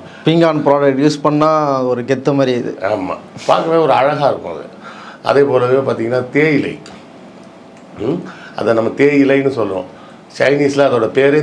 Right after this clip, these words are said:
Speaker 2: தே தான். தே அப்படிங்கிறது தான் அதோட பேரு.
Speaker 1: தே தண்ணி.
Speaker 2: ஆமா. அதான் அப்படியே அங்கேருந்து சொல்லும்போது தேயிலை அப்படின்னு நம்ம இங்க வச்சுக்கிறோம். So இப்படி சைனா வந்து உலகத்துக்கு கொடுத்த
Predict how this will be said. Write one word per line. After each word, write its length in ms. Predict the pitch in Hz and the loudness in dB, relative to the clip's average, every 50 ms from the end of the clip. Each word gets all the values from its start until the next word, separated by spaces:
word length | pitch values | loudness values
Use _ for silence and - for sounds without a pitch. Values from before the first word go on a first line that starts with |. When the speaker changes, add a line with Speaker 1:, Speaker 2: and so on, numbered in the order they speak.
| 151 151 | 0 0
Speaker 2:
தே 240 | 143 139 151 156 143 | 0 2 2 2 0
தான். 160 | 135 120 110 - - - - - - - - - - - - - - - - - - - - | 0 -4 -6 -10 -14 -20 -20 -20 -20 -20 -20 -20 -20 -20 -20 -20 -20 -20 -20 -20 -16 -4 0
தே 340 | 127 135 143 143 139 - - - - - - | 2 2 2 2 -2 -6 -10 -14 -8 -4 -2
அப்படிங்கிறது 360 | 113 107 117 117 117 110 113 | -2 -2 0 0 0 0 2
தான் 180 | 117 131 127 | 2 2 2
அதோட 200 | 113 110 101 98 101 - | 2 0 -2 -4 -6 -4
பேரு. 280 | - 113 - - - - - - - - - | -2 0 0 -2 -4 -8 -14 -18 -12 -4 0
Speaker 1:
தே 160 | 156 156 156 | 0 0 2
தண்ணி. 360 | 151 147 135 127 127 123 120 117 - - - | 2 0 0 0 0 -2 -4 -6 -10 -8 -4
Speaker 2:
ஆமா. 320 | 107 113 113 104 95 85 - - - - - - - - - - | -2 -2 -2 -2 -2 -4 -4 -6 -12 -18 -20 -20 -20 -18 -10 -4
அதான் 200 | - - 143 165 | -2 0 2 2
அப்படியே 260 | 160 135 135 151 156 | 2 2 2 2 2
அங்கேருந்து 480 | 160 156 147 143 143 143 143 143 143 143 | 4 2 2 2 0 0 0 -2 -2 -4
சொல்லும்போது 540 | 143 147 143 139 135 127 123 135 147 190 190 | -2 0 2 2 2 2 2 2 2 2 2
தேயிலை 600 | - 165 160 156 151 131 127 127 127 123 - - - | 2 2 2 2 2 2 2 2 0 -2 -4 -6 -6
அப்படின்னு 340 | 107 110 113 117 117 131 127 | -6 -4 -4 -2 -2 0 0
நம்ம 120 | 117 113 110 | 0 0 -2
இங்க 160 | 101 95 95 | -2 -4 -6
வச்சுக்கிறோம். 380 | 92 95 101 95 90 - - - - - - - - - - - - - - | -6 -8 -8 -8 -8 -8 -10 -14 -20 -20 -18 -18 -16 -16 -16 -16 -18 -20 -18
So 220 | - - - 151 143 | -8 -2 2 2 2
இப்படி 280 | 139 139 147 156 160 156 | 2 2 0 -2 0 0
சைனா 640 | 151 151 143 - - 131 131 139 143 156 151 147 143 | 2 2 0 0 0 0 0 0 0 0 2 2 2
வந்து 300 | 135 127 127 143 143 123 | 0 0 -2 -4 -4 -2
உலகத்துக்கு 500 | 120 131 143 151 143 - - 127 127 120 | 0 0 0 0 -2 -4 -6 -6 -6 -6
கொடுத்த 640 | 104 117 113 107 - 120 117 110 104 104 101 98 | -6 -6 -8 -6 -2 0 0 2 2 0 0 -2